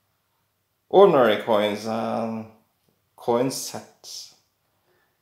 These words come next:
And silver and even gold. So watch Monday and subscribe down there.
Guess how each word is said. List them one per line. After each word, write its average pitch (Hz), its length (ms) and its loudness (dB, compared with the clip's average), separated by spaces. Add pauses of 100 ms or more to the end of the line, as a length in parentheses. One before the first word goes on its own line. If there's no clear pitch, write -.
(1160)
And 113 160 -12
silver 147 680 2 (400)
and 104 240 -14
even 110 680 -12 (300)
gold. 127 920 4 (1600)
So - 600 -2
watch 143 600 -8 (200)
Monday 123 920 -10 (1160)
and 135 460 0
subscribe - 800 -2 (1800)
down 98 320 -8
there. 101 380 -12